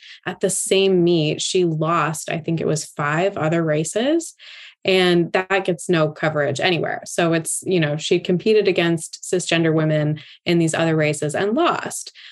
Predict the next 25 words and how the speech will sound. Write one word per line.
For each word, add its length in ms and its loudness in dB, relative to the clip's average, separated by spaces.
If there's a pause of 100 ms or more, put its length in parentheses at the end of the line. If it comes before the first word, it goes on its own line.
(160)
but 100 4
no 160 4
one's 260 2
saying 800 0
anything 360 0
about 240 -4
that. 240 -4
So 80 0
I 80 2
think, 400 0
you 100 0
know, 80 4
you 140 2
have 160 -4
to 80 -4
kind 200 -2
of 140 -2
look 220 0
at 100 -2
the 80 -2
whole 220 2
landscape 560 0
and 100 -2
understand, 640 -2
like, 300 -4